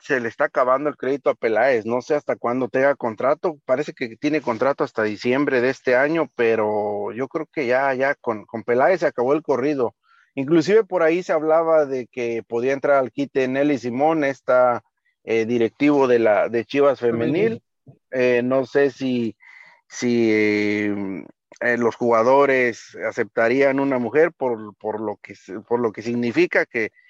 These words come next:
Speaker 1: aunque, aunque supuestamente hay igualdad entre hombres y mujeres, pero siempre en un casos así no, no, nadie le va a gustar o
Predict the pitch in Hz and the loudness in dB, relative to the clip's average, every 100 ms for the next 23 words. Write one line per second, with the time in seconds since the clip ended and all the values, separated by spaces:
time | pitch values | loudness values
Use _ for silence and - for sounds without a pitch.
0 | _ _ 117 110 120 113 110 107 104 107 | _ _ -4 -2 0 2 2 0 0 0
1 | 110 117 110 - 147 - 147 156 147 151 | -2 -6 -12 -2 0 0 0 0 2 2
2 | 160 135 127 131 147 151 131 143 147 139 | 4 2 2 2 2 2 0 0 0 -2
3 | 135 127 123 180 185 - 123 113 - 143 | -4 -6 0 2 2 0 -4 -4 -2 -2
4 | 147 147 139 127 123 131 120 131 135 127 | 0 2 2 2 2 0 0 -2 -2 -2
5 | 123 160 160 143 139 - _ - _ 139 | -4 0 2 2 0 -2 _ -20 _ 0
6 | 151 165 156 156 180 156 139 160 151 127 | 2 2 0 2 2 2 4 2 2 -2
7 | 160 185 190 151 131 120 113 | 2 4 4 4 2 -2 -4